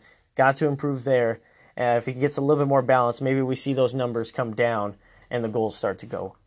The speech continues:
back up. As for Benfica and Munich, I like some of the moves that you guys made during this window, and there's some big moves. I know Gallant didn't do anything, but I mean,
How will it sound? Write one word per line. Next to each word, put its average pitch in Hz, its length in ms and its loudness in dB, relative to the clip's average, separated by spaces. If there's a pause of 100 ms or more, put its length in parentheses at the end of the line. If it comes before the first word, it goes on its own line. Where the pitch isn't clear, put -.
(140)
back 95 300 -4 (120)
up. - 280 -6 (440)
As 143 160 0
for 147 160 0
Benfica 147 440 2
and 139 80 0
Munich, 175 340 0
I 127 140 2
like 135 200 2
some 165 140 0
of 151 60 2
the 143 40 0
moves 151 220 2
that 139 160 2
you 143 140 -2
guys 135 260 2
made 147 380 0 (840)
during 165 480 6
this 160 260 4
window, 151 460 4
and 117 100 0
there's 135 240 4
some 139 200 -2
big 156 260 0
moves. 151 220 2
I 131 80 6
know 139 160 0
Gallant 139 400 2
didn't 156 320 -2
do 180 200 2
anything, 135 460 0
but 135 180 4
I 131 80 6
mean, 143 300 -2